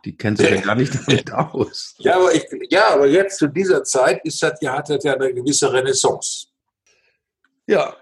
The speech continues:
Speaker 1: So,
Speaker 2: Gut.
Speaker 1: machen wir, machen wir mal die Abmoderation, ne?
Speaker 2: Ja. Also es war ein sehr einfrisch-, eine sehr erfrischende, äh, äh, Zeit hier,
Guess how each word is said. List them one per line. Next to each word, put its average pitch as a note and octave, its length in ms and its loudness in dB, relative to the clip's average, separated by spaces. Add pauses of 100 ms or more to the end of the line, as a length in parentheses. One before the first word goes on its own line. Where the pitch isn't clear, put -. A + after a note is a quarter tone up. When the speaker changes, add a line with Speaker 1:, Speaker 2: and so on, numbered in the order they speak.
(1600)
Speaker 1:
So, F3+ 160 4
Speaker 2:
Gut. D#3+ 140 4
Speaker 1:
machen D#3 160 2
wir, E3 180 0 (300)
machen C#3 180 2
wir E3+ 60 2
mal D#3+ 120 4
die D3+ 120 2
Abmoderation, A#2 760 0
ne? D#3 220 2 (560)
Speaker 2:
Ja. - 280 0 (1200)
Also G#2 240 2
es G#2 180 -2
war B2 220 4
ein A2+ 320 -4
sehr B2 460 0
einfrisch-, D3 520 -4
eine A#2+ 300 -2
sehr A#2 340 4
erfrischende, B2 1120 -4 (160)
äh, G#2+ 40 -12
äh, G2+ 280 0 (500)
Zeit G#2 440 0
hier, D#3 460 0